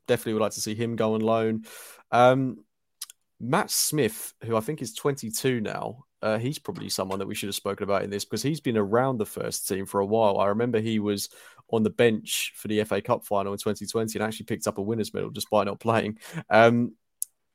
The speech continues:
he should be sold or released, because I don't think he's gonna, <laughs> uh, get a future at Arsenal. Um, Salah Dean, again, he's another one that I think should go on loan.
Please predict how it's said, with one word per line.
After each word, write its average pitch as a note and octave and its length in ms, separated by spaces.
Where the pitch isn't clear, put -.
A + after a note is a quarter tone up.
he C#3+ 720
should - 240
be G#2 140
sold F#2+ 440
or G#2 220
released, G2 400
because - 320
I G#2+ 40
don't G#2+ 140
think G#2 160
he's G2+ 240
gonna, A2 320
<laughs> - 220
uh, G2+ 240
get G2+ 180
a G2 60
future G#2 360
at G2 60
Arsenal. G#2+ 440
Um, B2+ 400
Salah D3 420
Dean, E3 520
again, C3+ 320
he's C3 200
another B2+ 180
one B2+ 120
that A#2 60
I A#2 60
think B2 160
should B2+ 120
go B2 180
on A#2+ 80
loan. B2+ 440